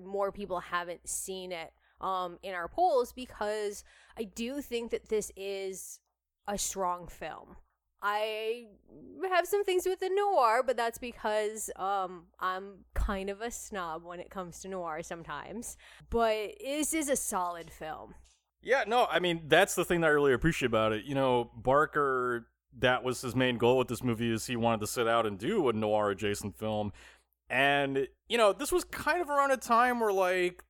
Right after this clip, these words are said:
Speaker 2: that sort of horror film was becoming more of a thing. You know, there's a few out there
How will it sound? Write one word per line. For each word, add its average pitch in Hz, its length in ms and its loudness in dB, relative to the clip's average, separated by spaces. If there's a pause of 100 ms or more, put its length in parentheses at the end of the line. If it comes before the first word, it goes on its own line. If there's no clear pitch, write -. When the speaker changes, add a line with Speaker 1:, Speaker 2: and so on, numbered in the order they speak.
(220)
Speaker 2:
that 175 400 2
sort 190 520 0
of 190 300 -4 (220)
horror 190 360 2
film 220 360 -6
was 190 180 -4
becoming 190 420 -6
more 185 220 0
of 185 60 -6
a 185 60 -6
thing. 185 280 -6
You 214 80 -8
know, 190 160 0
there's 170 160 0
a 156 40 -4
few 185 260 0
out 165 240 4
there 185 340 -4